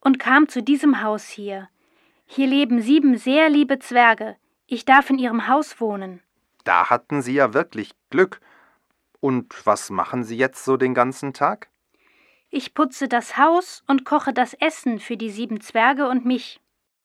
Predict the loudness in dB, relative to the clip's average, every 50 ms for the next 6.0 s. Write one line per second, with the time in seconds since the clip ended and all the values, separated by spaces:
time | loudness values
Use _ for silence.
0 | _ _ _ _ _ _ _ 2 2 2 2 -2 -6 -8 -12 _ -2 -2 -2 0
1 | 2 0 -2 -2 -6 -8 -8 -12 -16 _ -6 -6 -6 -4 -2 -4 -4 -4 -4 -6
2 | -4 -4 -4 -4 -6 -10 -10 -10 -10 -12 -16 -16 -16 -16 _ -16 -16 -14 -12 -12
3 | -10 -6 -8 -8 -8 -10 _ _ _ _ _ _ _ _ _ _ _ _ _ _
4 | _ _ _ _ _ _ _ 4 6 6 8 6 6 2 -2 -6 -10 -12 _ _
5 | 6 6 6 6 4 -2 -2 -4 -6 -4 -4 -6 -6 -6 -10 -14 -20 _ -20